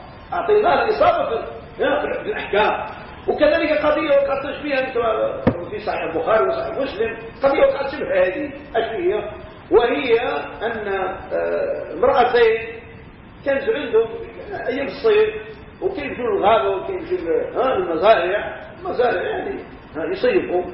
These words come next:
يحصدوا، ويعلقون عماس، كل واحدة عندها وليد، علق له ما يسمى بالمهد، هذا الحقيقة اللي يقول،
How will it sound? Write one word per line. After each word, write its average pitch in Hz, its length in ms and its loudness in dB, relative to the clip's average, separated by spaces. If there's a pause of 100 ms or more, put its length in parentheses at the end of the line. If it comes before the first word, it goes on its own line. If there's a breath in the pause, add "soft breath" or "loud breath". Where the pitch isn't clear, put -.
(260)
يحصدوا، - 600 4 (600)
ويعلقون 233 920 2
عماس، 208 640 -2
كل 226 140 -2
واحدة 190 320 2
عندها 202 260 0
وليد، 214 520 0
علق 226 400 0
له 160 520 2 (280)
ما 190 80 -2
يسمى 160 360 -2
بالمهد، - 440 0
هذا - 220 -4 (240)
الحقيقة 160 500 -4
اللي 143 180 -4 (100)
يقول، 131 360 -6